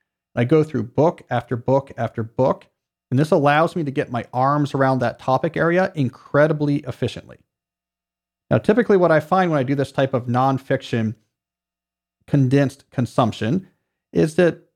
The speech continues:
let's be honest, seventy-five percent of the books I come across, I say, "You know what? I got what I needed out of this summary. I do not need two hundred pages." The other twenty-five percent,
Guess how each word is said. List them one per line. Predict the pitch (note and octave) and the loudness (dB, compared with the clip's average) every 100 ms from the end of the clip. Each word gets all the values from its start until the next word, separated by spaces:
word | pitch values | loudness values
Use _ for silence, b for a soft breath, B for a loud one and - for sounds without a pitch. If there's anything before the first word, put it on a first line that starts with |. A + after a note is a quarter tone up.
| _ _ - | _ _ -10
let's | B2 | -4
be | E3 | 2
honest, | D3+ B2 C#3+ D#3 _ _ _ _ | 2 2 0 -6 _ _ _ _
seventy-five | _ _ E3 F3 F#3+ F3+ D#3+ D#3+ | _ _ 0 2 0 2 2 0
percent | D3+ - D3+ | -4 -4 -4
of | C3+ | -4
the | B2+ | -2
books | C3+ B2 | -2 -2
I | B2 | -6
come | - A#2 | -6 -6
across, | A2+ A2 A2 - | -2 -2 -2 -2
I | |
say, | C3 C3 | -4 -2
"You | B2 | -2
know | A#2+ | 0
what? | A#2+ E3 - _ _ - | 2 2 0 _ _ -6
I | A#2+ | -6
got | A#2+ B2+ C#3 E3 | 0 2 2 2
what | D#3 | 0
I | D3+ | 0
needed | C3+ C3 B2+ | 0 -2 -2
out | B2 A#2 | -2 -2
of | |
this | A2+ A2 | -4 -8
summary. | A2 F#2+ - - _ _ _ _ _ _ _ - | -8 -10 -14 -20 _ _ _ _ _ _ _ -2
I | A#2+ | 0
do | A#2+ C3 | 2 2
not | B2+ A#2+ | 2 0
need | A#2+ A2 | -4 -4
two | A#2 | -4
hundred | G#2+ G#2 G2+ | -4 -6 -8
pages." | - D#2 - _ _ _ _ _ _ _ _ _ _ B2 | -12 -16 -18 _ _ _ _ _ _ _ _ _ _ 0
The | B2+ | 2
other | A#3 E4+ | 2 0
twenty-five | - F#3 - B2 | 0 0 0 -2
percent, | A2+ - A2+ B2 | -4 -8 -8 -8